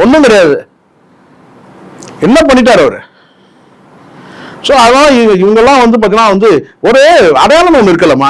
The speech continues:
நேத்து வரைக்கும் ஒரு கட்சியில இருந்த, அந்த கட்சியில வந்து வேலை செஞ்சுட்டு இன்னொரு கட்சிக்கு வந்து வந்த, அங்க வந்து துணை முதல்வர் அமைச்சர் வாங்கி கொடுத்துறேன்னு சொல்லி ஒரு, ஒரு கழகத்தை ஏற்படுத்தின. அங்க வந்து துரத்தி அனுப்பிச்ச உடனே இன்னொரு கட்சிக்கு போற. உனக்கு என்ன அடையாளம் இருக்கு? நாளைக்கு இன்னொரு கட்சிக்கு போயிடுவ, அங்க போய் என் தலைவர்னுவ. போன வாரம் வரைக்கும் கேட்டா வி சி கா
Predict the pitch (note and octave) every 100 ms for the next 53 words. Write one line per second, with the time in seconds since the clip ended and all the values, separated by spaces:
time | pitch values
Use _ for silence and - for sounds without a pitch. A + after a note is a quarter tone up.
0 | D#3+ A3+ G#3+ A#3 B3 F3+ F3+ - F#3 D3
1 | C3+ C3 C#3+ F#3+ G3 F#3+ A3 G3+ G#3 F#3+
2 | F#3+ F3+ F3 G#3+ F#3 F#3 F3 F3+ G3 F3+
3 | E3 D#3 D3+ C3+ C#3+ - _ - G#3 G3+
4 | G3+ G#3+ G#3+ F#3+ F3+ E3+ D#3+ D#3+ E3 E3
5 | E3+ D#3 C#3+ D3+ E3 E3 F#3 F3+ D#3+ D3+
6 | D3+ D#3 F3 E3+ D3+ B2+ A#2+ A#2+ D3+ F3+
7 | F#3 F3+ F#3 D#3+ E3+ G3+ A3 - G3+ A3
8 | G3 F3 C#3+ A#2 B2 F3+ G#3 D4 B3 A#3
9 | G3 - - _ _ _ _ _ _ _
10 | - - F3 B3 A#3 B3+ A#3 A3+ B3 E3+
11 | C3+ A#2 - - _ _ _ - F#3+ A3
12 | B3 A3+ G3+ F#3+ G#3 G3+ E3 B2 A2 -
13 | - _ _ G#3 A#3+ A#3+ A#3+ A3+ A3 A3+
14 | G#3+ G#3 A#3 G#3 A3+ A#3